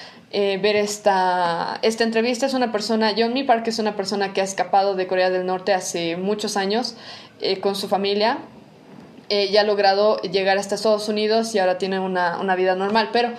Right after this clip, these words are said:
lo que quiero reflejar con esto es que son cosas que actualmente están pasando en el mundo, en Venezuela, en Corea del Norte, en China es exactamente lo mismo. Eh, incluso el sistema debe ser mucho peor porque tienen un sistema de control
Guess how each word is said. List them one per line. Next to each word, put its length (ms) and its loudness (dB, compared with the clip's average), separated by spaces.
lo 140 -2
que 80 -2
quiero 180 0
reflejar 420 0
con 140 0
esto 240 0
es 140 -2
que 240 -2
son 400 -2
cosas 340 -2
que 220 -2
actualmente 600 0
están 420 -2
pasando 300 0
en 120 -2
el 80 -4
mundo, 360 -2
en 200 -2
Venezuela, 640 0
en 100 -2
Corea 240 2
del 140 -2
Norte, 380 -2
en 120 -6
China 360 0
es 120 -6
exactamente 540 -4
lo 80 -2
mismo. 440 -4
Eh, 380 0
incluso 380 0
el 40 0
sistema 340 0
debe 160 4
ser 140 -2
mucho 260 -4
peor 200 0
porque 180 -4
tienen 240 -2
un 100 0
sistema 380 -2
de 140 -2
control 480 -2